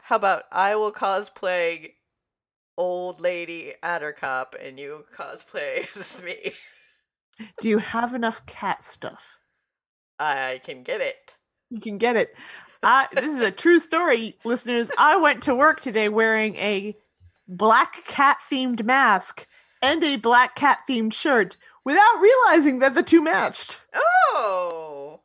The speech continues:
Speaker 1: look at you.
Speaker 2: Yeah,
Speaker 1: I wear,
Speaker 2: just
Speaker 1: I wear,
Speaker 2: accidentally
Speaker 1: I wear black
Speaker 2: did.
Speaker 1: every day, so it's pretty easy to play.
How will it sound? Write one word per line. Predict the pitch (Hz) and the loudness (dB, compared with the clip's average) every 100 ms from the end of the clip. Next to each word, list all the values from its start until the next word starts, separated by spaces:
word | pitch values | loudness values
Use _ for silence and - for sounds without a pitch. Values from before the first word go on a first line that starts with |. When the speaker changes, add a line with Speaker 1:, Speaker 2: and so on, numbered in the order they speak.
| - | -14
Speaker 1:
look | 466 | -12
at | 339 - | -12 -8
you. | |
Speaker 2:
Yeah, | 403 381 | -6 0
Speaker 1:
I | 370 | 0
wear, | 339 403 | 2 0
Speaker 2:
just | 381 _ _ _ _ | -4 _ _ _ _
Speaker 1:
I | 262 262 | 2 4
wear, | 254 | 4
Speaker 2:
accidentally | 202 - 233 214 226 - 175 190 202 | 0 -6 -8 -6 -8 -6 -4 -4 -6
Speaker 1:
I | 302 | -12
wear | 311 190 | -8 -8
black | 175 170 165 | -4 -4 -4
Speaker 2:
did. | 160 | -4
Speaker 1:
every | 190 147 | -6 -8
day, | 123 117 117 139 _ | -10 -10 -12 -14 _
so | - 139 139 - | -14 -10 -10 -10
it's | - - | -16 -20
pretty | - 269 156 156 | -18 -18 -18 -20
easy | 196 147 | -20 -20
to | 123 131 - | -16 -16 -16
play. | - 143 127 | -12 -10 -12